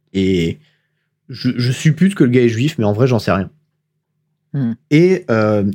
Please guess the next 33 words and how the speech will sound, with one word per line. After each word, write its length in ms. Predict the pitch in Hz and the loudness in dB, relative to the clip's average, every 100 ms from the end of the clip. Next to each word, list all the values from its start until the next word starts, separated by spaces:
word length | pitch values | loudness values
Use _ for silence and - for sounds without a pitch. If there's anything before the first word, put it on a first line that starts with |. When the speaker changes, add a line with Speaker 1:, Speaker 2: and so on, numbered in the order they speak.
| - | -2
Speaker 1:
il 100 | 110 | -2
a 60 | |
fait 140 | 107 180 | 2 2
un 120 | 127 | 2
petit 280 | 123 120 117 | 0 -4 -6
trade 320 | - 180 175 180 | 0 0 2 2
ironique 380 | 151 139 170 | 4 4 2
sur 160 | - 147 | 2 0
le 60 | 139 | 2
sujet. 400 | - 117 - - _ _ _ _ _ - | 0 -2 -2 -10 _ _ _ _ _ -6
Speaker 2:
Euh, 100 | 113 | -4
je 120 | 113 | -2
pense 260 | 110 170 - | -2 -2 -2
qu'il 120 | 120 | -2
doit 120 | 110 117 | 2 2
l'être, 260 | 147 - | 0 -4
sinon 200 | - 117 | -2 0
il 60 | 110 | 0
se 140 | - | -4
serait 140 | - 101 | -10 -10
fait 200 | - - | -6 -4
ultra 280 | 113 - 110 | -4 -4 -4
cancel, 340 | 113 101 135 | -4 -2 -4
probablement. 360 | - 110 104 127 - | -2 -2 0 -2 -2
Speaker 1:
Je, 40 | 131 | 0
je 160 | 120 | 2
pense 300 | 139 233 294 | 2 2 2
aussi, 360 | 226 - 131 - _ _ | 0 0 -2 -4 _ _
et 440 | 123 131 123 120 113 | 2 4 4 4 2
j'ose 260 | 143 156 | 2 4
espérer 340 | 151 - 135 156 | 2 2 2 2
qu'il 180 | 123 | 0
l'ait, 100 | 113 | 0